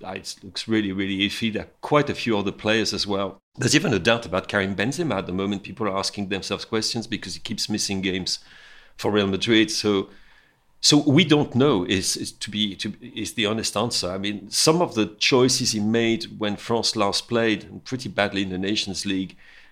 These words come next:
have left people wondering as well if players like, uh, Camavinga and, and even William Saliba, if you can believe it, uh, would be amo-, in his twenty-three or twenty-six, which is quite extraordinary.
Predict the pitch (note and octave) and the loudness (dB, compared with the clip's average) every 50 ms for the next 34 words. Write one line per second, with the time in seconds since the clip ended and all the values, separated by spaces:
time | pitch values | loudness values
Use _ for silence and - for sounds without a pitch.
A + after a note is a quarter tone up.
0 | _ - G#2 - - B2+ B2 B2+ - - G#2+ - - G2+ F#2+ G2+ G#2 G#2+ G#2+ G2+ | _ -6 -4 0 2 2 0 0 -2 -6 -6 -2 -2 -2 0 0 0 0 0 -2
1 | G2+ G2+ F2+ G2 F#2+ - - A2 G#2 G2+ G2+ G2+ F#2+ - - F#2+ G2 - - - | -2 -4 -2 -2 -2 -2 0 2 4 4 4 2 0 0 -2 -2 -2 -2 -6 -14
2 | _ - A#2 A2 G#2+ A2 A2+ G#2 - G#2 F#2 F#2+ F#2 - - G2+ F#2+ F#2 F#2 F#2 | _ -4 0 2 2 2 2 0 0 -2 -2 -4 -4 -4 -4 -4 -2 -2 -4 -6
3 | F2+ F2+ D#2+ D2 D2 - - C#2+ F2+ - A#2 G#2 F#2+ F#2 A#2 B2+ B2 G#2+ G2 F2 | -6 -8 -10 -10 -12 -12 -12 -14 -8 -6 -4 -4 -2 -2 -2 0 2 2 0 0
4 | F#2 F2+ - - - F#2+ G2 G2+ - - G2+ A2+ B2 A#2+ A#2+ A2+ G#2+ A2+ A2+ A2 | 0 -6 -10 -4 -2 -2 -2 -2 -2 -2 0 0 0 0 0 2 2 2 2 2
5 | G#2 - - A#2+ C3 D3 B2+ F#2 F2 - - G2+ - G2+ G2 F2 F2+ F#2+ F#2 A2 | 0 0 0 2 2 2 2 0 -2 -4 -4 -8 -6 -6 -6 -4 -4 -2 0 0
6 | B2+ B2 F2+ F2 F2 - - _ _ - F#2+ G2 G2 G2 G2 G2+ A2+ G#2 E2+ - | -2 -2 -4 -10 -10 -12 -18 _ _ -4 -2 -2 -2 -2 0 0 -2 -2 0 2
7 | A2+ A2 G#2+ G#2 G#2 G#2 - - - G#2 G#2 G#2 F2+ - - - - A2+ G#2 - | 2 4 4 2 2 -2 -2 -4 -4 -4 -2 -2 -2 -4 -6 -6 -6 -6 -4 -4
8 | G2 - - B2 A2 G#2+ - G2+ F#2+ - - F#2+ - - F#3+ G#3 - - - - | -6 -4 -2 -2 -2 -2 -4 -6 -8 -6 -6 -6 -2 -2 -4 -4 -4 -10 -10 -12
9 | - _ _ _ _ _ _ _ _ - _ - _ _ _ _ _ _ _ _ | -14 _ _ _ _ _ _ _ _ -20 _ -20 _ _ _ _ _ _ _ _
10 | - - G2+ - A#2+ - - D3+ B2 G#2+ - - - - A2 C3 D3+ C3 G2+ F2+ | -6 -2 0 2 2 2 4 4 2 4 4 2 2 4 4 2 2 2 0 -2
11 | F#2 A2 - | -2 -4 -6